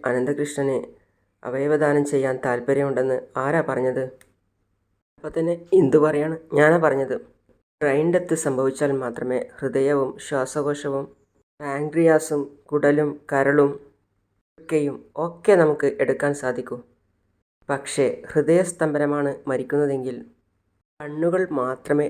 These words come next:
ദാനം ചെയ്യാൻ സാധിക്കൂ. ഇദ്ദേഹത്തിൻ്റെ കണ്ണ് മാത്രമേ നമുക്ക് എടുക്കാൻ സാധിക്കൂ. നിങ്ങളെല്ലാവരും അതിന് സമ്മതിക്കുകയാണെങ്കിൽ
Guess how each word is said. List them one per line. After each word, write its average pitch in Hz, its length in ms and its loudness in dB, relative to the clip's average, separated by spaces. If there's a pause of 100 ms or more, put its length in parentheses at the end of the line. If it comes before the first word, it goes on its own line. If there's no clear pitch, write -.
ദാനം 120 340 -2
ചെയ്യാൻ 123 260 -6
സാധിക്കൂ. 117 480 -10 (880)
ഇദ്ദേഹത്തിൻ്റെ 165 840 2
കണ്ണ് 160 360 2
മാത്രമേ 147 460 0
നമുക്ക് 135 400 -4
എടുക്കാൻ 127 320 -4
സാധിക്കൂ. 120 420 -10 (840)
നിങ്ങളെല്ലാവരും 160 920 2
അതിന് 156 200 -2
സമ്മതിക്കുകയാണെങ്കിൽ 147 840 -2